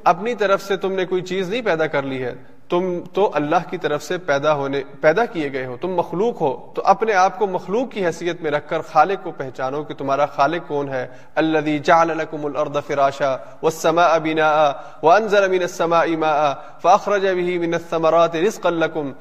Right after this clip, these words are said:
اللہ تو وہ ہے کہ جس نے زمین کو تمہارے لیے بچھونا بنایا ہے، اسے تمہارے لیے جائے قرار بنایا ہے۔ یہ فضا میں معلق ہے،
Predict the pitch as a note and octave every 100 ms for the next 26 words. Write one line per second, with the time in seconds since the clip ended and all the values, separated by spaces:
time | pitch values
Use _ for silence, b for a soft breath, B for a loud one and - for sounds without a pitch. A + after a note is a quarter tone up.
0 | B - C#3+ E3 F3 D#3 D#3+ E3+ D#3 D3+
1 | D3+ D3 C#3 C3+ D#3 D3 C#3+ C3+ C3+ D3
2 | D3 C3+ C3 C#3+ D#3 D3 C3+ C3+ C#3 C3
3 | B2 B B E3 F3 E3 D3+ D#3+ F3+ F#3
4 | E3+ D#3 E3+ D#3 D#3+ F#3+ E3 D3 D3+ D3+
5 | C3+ B B B D3+ F3+ D#3+ E3+ G3 G#3+
6 | G#3 F3 A3 B3 - F3+ C#3